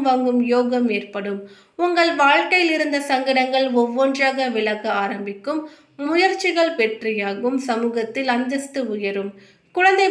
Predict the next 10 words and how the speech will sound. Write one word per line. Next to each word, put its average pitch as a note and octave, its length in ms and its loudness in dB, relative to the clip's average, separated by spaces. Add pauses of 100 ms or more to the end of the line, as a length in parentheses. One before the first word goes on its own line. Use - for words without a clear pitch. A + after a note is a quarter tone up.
பாக்கியம் D#4 500 0
உண்டாகும். G#3+ 560 -2
திருமண F4 560 2
வயதினர்களுக்கு B3+ 840 -2 (140)
நல்ல C#4+ 180 0 (160)
வரன் A#3 320 -2
அமையும். G3 420 -6 (460)
வேலைக்காக F4 880 2
காத்திருப்பவர்களுக்கு C4 1120 -2
எதிர்பார்த்த B3 600 0